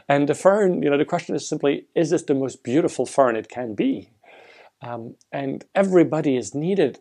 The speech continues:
in that ecosystem, right? If some of these things are missing, the whole ecosystem dies, right? So, um, just looking at height as one dimension is kind of silly. And so the question really is, um, you know, is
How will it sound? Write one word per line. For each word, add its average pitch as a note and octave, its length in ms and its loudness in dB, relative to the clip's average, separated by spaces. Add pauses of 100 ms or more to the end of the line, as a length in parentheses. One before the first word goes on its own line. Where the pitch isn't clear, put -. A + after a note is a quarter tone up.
in C3 120 -4
that A#2 120 0
ecosystem, - 600 -6 (420)
right? A#2 220 -6
If - 180 -6
some G3 360 -4
of G3+ 140 -4
these C#3 200 0
things B2+ 260 -8
are A#2 80 -2
missing, D3 400 -6 (440)
the C#3 80 -4
whole F3 340 -2
ecosystem D3+ 640 -4
dies, - 500 -14 (480)
right? C3+ 260 -4
So, C3+ 380 0 (440)
um, A#2+ 400 -8 (420)
just E3+ 260 0
looking D3 320 0
at A#2 80 -2
height G3 460 0
as A2+ 240 -4
one C#3 180 4
dimension A#2+ 680 -4 (180)
is A#2 240 -10
kind B2 320 -12
of G#2+ 160 -12
silly. A2+ 360 -10
And - 120 -20
so A#2+ 60 -2
the A#2+ 80 -2
question C#3 420 -8
really A#2 260 -2
is, A2 280 -10 (520)
um, G2+ 300 -14 (100)
you A#2+ 120 -4
know, A#2 160 -4
is - 260 -6